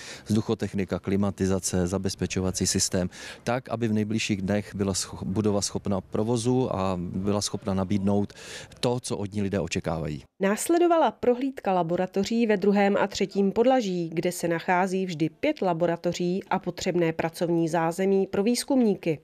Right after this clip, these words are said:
Speaker 2: Mezi unikátní přístroje, které jsou zde instalovány, patří například zátěžový lis na betonové a maltové vzorky,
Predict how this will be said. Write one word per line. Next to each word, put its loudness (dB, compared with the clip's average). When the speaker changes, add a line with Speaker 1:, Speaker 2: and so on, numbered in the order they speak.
Speaker 2:
Mezi 4
unikátní 2
přístroje, 2
které 0
jsou 0
zde 2
instalovány, 2
patří 0
například 0
zátěžový 0
lis 4
na 0
betonové 0
a -4
maltové 2
vzorky, 2